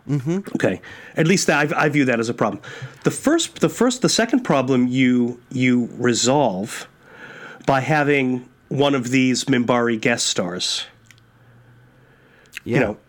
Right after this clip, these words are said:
Speaker 2: saying, "This should have been shared with you by Delenn, but Delenn made decisions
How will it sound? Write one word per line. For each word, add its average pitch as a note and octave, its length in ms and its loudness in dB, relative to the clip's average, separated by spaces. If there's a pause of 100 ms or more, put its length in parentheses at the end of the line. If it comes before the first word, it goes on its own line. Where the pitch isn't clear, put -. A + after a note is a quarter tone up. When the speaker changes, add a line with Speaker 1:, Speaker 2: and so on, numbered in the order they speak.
(180)
Speaker 2:
saying, C#3 760 0 (320)
"This E3 240 0
should F3 360 0
have D3 200 -2
been C3 180 0
shared C3+ 380 -2
with B2+ 220 -4
you B2 80 0
by A#2 200 0
Delenn, A2+ 580 -2 (520)
but C3+ 160 -2
Delenn D3+ 440 2
made C#3 260 0
decisions A#2+ 880 -2